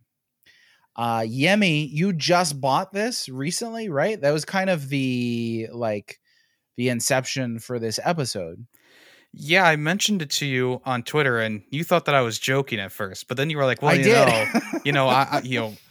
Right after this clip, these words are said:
Speaker 2: uh, you know," I was like, "Yeah, I'm not joking. Like, I would love to hear you talk about this game." And right after that, I was like, "You know what? I should probably rebuy the game," because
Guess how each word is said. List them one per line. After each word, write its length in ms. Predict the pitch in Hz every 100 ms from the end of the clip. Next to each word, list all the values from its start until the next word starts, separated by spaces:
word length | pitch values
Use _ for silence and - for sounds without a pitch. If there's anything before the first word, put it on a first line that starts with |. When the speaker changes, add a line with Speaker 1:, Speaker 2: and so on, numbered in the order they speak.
| -
Speaker 2:
uh, 140 | 151 123
you 220 | 120 131
know," 60 | 117
I 80 | 143
was 200 | 156 139
like, 100 | 120
"Yeah, 200 | 123 147
I'm 140 | 143 147
not 180 | 139
joking. 380 | 117 127 151 117
Like, 160 | 104 110
I 100 | 113
would 300 | 113 135 120
love 260 | 117 117
to 80 | 117
hear 380 | 104 117 110 101 -
you 120 | 113
talk 260 | 110 110
about 200 | 117 104
this 140 | 98 98
game." 260 | 101 98
And 260 | 110 113 110 _ _ _
right 220 | 131 156
after 320 | 151 165 - 139
that, 180 | 127
I 60 | 127
was 160 | 123 120
like, 120 | 127
"You 80 | 135
know 160 | 156
what? 160 | 175 175
I 40 |
should 180 | 131 139
probably 340 | 143 226 254 143
rebuy 680 | 113 120 156 131 135 143
the 80 | 120
game," 360 | 107 113 165 139
because 520 | 117 123 120 110